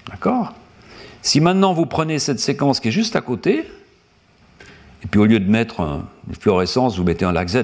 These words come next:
peu importe, eh bien maintenant vous allez avoir génital. Mais rien dans les pieds, rien dans les mains. Et ici, rien dans le génital. C'est, c'est extrêmement modulaire. Donc ces, ces séquences enhancers fonctionnent de façon modulaire.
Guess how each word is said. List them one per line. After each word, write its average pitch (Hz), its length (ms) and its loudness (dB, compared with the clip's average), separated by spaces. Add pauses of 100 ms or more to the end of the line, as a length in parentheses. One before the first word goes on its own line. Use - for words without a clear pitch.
peu 92 100 0
importe, 87 400 -2 (1300)
eh 127 60 2
bien 151 160 2
maintenant 156 280 0
vous 156 140 0
allez 143 140 2
avoir 151 480 0 (360)
génital. 180 640 0 (1300)
Mais 120 100 2
rien 190 340 4
dans 202 120 4
les 180 120 2
pieds, 208 220 2
rien 175 220 0
dans 190 100 0
les 190 120 0
mains. 170 300 0 (480)
Et 131 100 4
ici, 156 280 2
rien 170 300 0
dans 185 140 0
le 165 60 -2
génital. 175 440 -6 (320)
C'est, - 240 -2
c'est - 280 0
extrêmement 185 540 0
modulaire. 143 580 0 (680)
Donc 127 160 0
ces, - 160 0
ces 139 440 0
séquences 180 420 -2
enhancers 151 400 -2
fonctionnent 156 540 0
de 120 100 2
façon 117 340 -4
modulaire. 95 460 -4